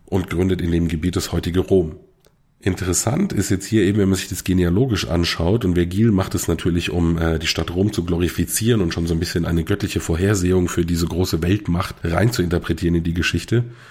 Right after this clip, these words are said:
Wenn man sich das eben anguckt, dann stammt, äh, Aeneas auf der männlichen Seite aus einem trojanischen Herrschergeschlecht. Also er ist sozusagen von königlicher Abstammung. Und auf der weiblichen Seite, also über die Mutterseite, ist er das, äh, ist er der Sohn von Aphrodite.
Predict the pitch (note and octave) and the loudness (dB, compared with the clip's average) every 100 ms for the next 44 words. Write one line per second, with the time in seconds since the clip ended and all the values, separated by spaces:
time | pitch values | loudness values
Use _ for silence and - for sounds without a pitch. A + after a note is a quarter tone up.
0 | - - - - G2 A2 A2+ G#2+ - G2 | -20 -20 -20 -2 0 2 0 0 2 0
1 | - D#3 - B2+ - F2+ F#2+ - G2+ G#2+ | 2 0 0 -4 0 0 0 2 2 2
2 | A2 - - - F#2+ F2 F2+ F#2+ F#2+ A#2+ | 0 -2 -10 -2 0 2 0 0 2 4
3 | B2 A#2+ - - F2+ E2+ F2+ C3+ C#3+ - | 2 0 -4 -6 -2 2 2 2 -2 -4
4 | G2+ G2 G2+ G2+ G2+ F#2+ F2+ D2+ F2+ E2+ | -2 -2 0 0 0 -2 -2 0 0 0
5 | F#2 F#2 G2 - F2 F#2 - G#2 A#2 - | 0 2 0 0 0 0 0 0 -2 0
6 | C#3+ - - - _ - F2 F2 E2 - | -2 -4 -12 -20 _ -4 0 0 0 -2
7 | - - - E2+ E2+ D#2+ E2 E2+ - D#2+ | -4 -4 -4 -2 -2 -2 0 0 -2 -2
8 | F#2+ G2 F2 E2+ - - G#2+ A2+ D3 E3+ | 0 0 -2 -4 -4 -6 -2 -2 -2 -6
9 | - - G2+ G2 - E2 G2 E3+ A2+ - | -14 -4 -2 0 0 0 0 0 -2 -2
10 | E2+ E2 F#2+ F2 F2 E2+ E2+ E2 F2+ E3 | 0 0 0 0 0 2 2 2 2 2
11 | - E2+ E2 F#2 - B2 B2+ - - G#2 | 0 0 0 0 2 2 2 -2 0 2
12 | G#2 G2+ G2+ G2+ - - F#2+ F2+ F2 F#2 | 2 2 0 -2 -2 0 2 2 2 0
13 | G2 G#2+ G#2+ G2+ A2 A#2+ G#2 - - - | 0 2 2 4 2 2 -2 -2 -4 0
14 | A#2+ D3 F3 - E2+ | 0 0 -6 -4 -4